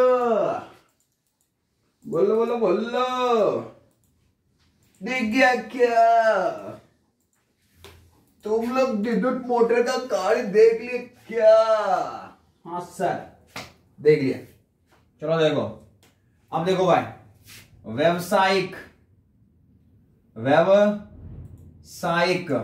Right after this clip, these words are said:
मोटर, ठीक है, व्यावसायिक मोटर में निम्न परिवर्तन, ठीक है, परिवर्तन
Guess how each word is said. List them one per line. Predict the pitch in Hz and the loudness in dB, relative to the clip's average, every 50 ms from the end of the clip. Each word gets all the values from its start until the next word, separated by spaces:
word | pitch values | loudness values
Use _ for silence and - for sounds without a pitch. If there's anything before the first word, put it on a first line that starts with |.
| - - - _ _ _ _ _ _ _ _ _ _ _ _ _ _ _ _ _ _ _ _ _ _ _ _ - | -8 -14 -20 _ _ _ _ _ _ _ _ _ _ _ _ _ _ _ _ _ _ _ _ _ _ _ _ -10
मोटर, | 117 123 135 139 151 165 175 170 170 208 196 175 - 135 131 - - - - _ _ _ _ _ _ _ _ _ _ _ _ _ _ _ _ _ _ _ - | -4 -2 0 2 2 2 0 0 2 2 4 4 4 2 -2 -6 -12 -18 -20 _ _ _ _ _ _ _ _ _ _ _ _ _ _ _ _ _ _ _ -10
ठीक | 160 156 156 | -10 -6 -4
है, | 185 170 - 127 104 - - - _ _ _ _ _ _ _ _ _ _ _ _ _ _ _ _ _ _ _ _ _ _ _ | -2 -2 -2 -2 -4 -8 -14 -20 _ _ _ _ _ _ _ _ _ _ _ _ _ _ _ _ _ _ _ _ _ _ _
व्यावसायिक | - 135 139 135 - 147 143 170 180 185 196 196 - - - - - - _ _ - 104 | -4 -4 -4 -2 0 0 0 2 2 2 0 -2 -4 -8 -12 -16 -18 -20 _ _ -18 -12
मोटर | 110 120 143 151 156 156 160 180 156 135 123 117 113 - _ _ _ _ _ - | -6 -4 -2 0 0 0 0 2 2 2 0 -2 -10 -16 _ _ _ _ _ -16
में | 117 127 156 165 175 170 151 120 104 - - - _ _ _ _ _ _ _ _ _ _ _ _ _ _ _ _ | -8 -4 -2 0 0 0 0 -2 -4 -8 -12 -20 _ _ _ _ _ _ _ _ _ _ _ _ _ _ _ _
निम्न | - 107 107 113 131 156 175 196 202 196 180 143 - - 113 - - - _ _ _ _ _ _ _ _ _ _ _ _ _ _ _ _ _ _ _ _ - - - _ - | -12 -8 -4 -2 0 2 2 2 2 2 2 0 -2 -2 -6 -12 -18 -20 _ _ _ _ _ _ _ _ _ _ _ _ _ _ _ _ _ _ _ _ -20 -20 -12 _ 0
परिवर्तन, | 147 156 165 165 160 165 160 160 160 185 175 160 143 120 113 117 - _ _ _ _ _ _ _ _ _ _ _ _ _ _ _ _ - | 2 4 6 6 6 4 4 2 0 0 0 0 0 -4 -8 -10 -14 _ _ _ _ _ _ _ _ _ _ _ _ _ _ _ _ -16
ठीक | 151 151 147 175 | -14 -8 -2 0
है, | 175 156 135 135 - - _ _ _ _ _ _ _ _ _ _ _ _ - | 0 0 -2 -4 -10 -18 _ _ _ _ _ _ _ _ _ _ _ _ -10
परिवर्तन | 131 131 139 147 151 151 147 - - 175 175 170 165 | -8 -4 -2 -2 0 0 -2 0 0 0 0 0 0